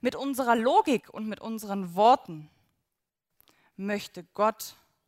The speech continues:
auch nicht erfasst werden. Dafür ist er viel zu groß und unser Gehirn viel zu klein. Aber er möchte mit deinem Herzen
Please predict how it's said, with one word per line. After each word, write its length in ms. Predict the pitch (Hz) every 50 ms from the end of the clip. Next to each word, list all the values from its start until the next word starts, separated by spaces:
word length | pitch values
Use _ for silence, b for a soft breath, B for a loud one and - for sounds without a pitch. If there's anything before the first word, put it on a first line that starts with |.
| _ _ _ _
auch 200 | - - 180 185
nicht 300 | 196 202 208 202 - -
erfasst 580 | - 185 180 - - 185 175 - - - - -
werden. 440 | 190 196 196 185 - 151 151 147 - _ _ _ _ _ _ _ _ _ _ _ _ _ _ _ _ _ _ _ _ _ _ _ _ _ _ _ _ _ b b b b b b b b b b b b b b b b b _ _
Dafür 600 | - 196 202 226 285 - - 320 330 339 330 -
ist 220 | - 240 - - -
er 120 | 214 226
viel 240 | - - 254 240 -
zu 120 | - 208
groß 460 | - _ - 220 233 247 285 - -
und 80 | 214 208
unser 280 | - 208 208 196 208 196
Gehirn 420 | 202 196 185 208 208 220 226 220
viel 180 | - - 208 -
zu 140 | - -
klein. 500 | - - - 185 175 160 160 160 160 156 _ _ _ _ _ _ _ _ _ _ _ _ _ _ _ _ _ _ _ _ _ _ _ _ _ _
Aber 440 | _ - 185 202 208 247 285 320 381 - _ _ B B B B B B B B B B
er 140 | - - 214
möchte 640 | 220 226 226 226 - - 220 214 214 214 220 214 - _ _ _ _ _ _ _ _
mit 200 | - 190 190 -
deinem 240 | 202 190 190 190 185
Herzen 680 | 180 185 202 202 208 - - - - 170 165 165 165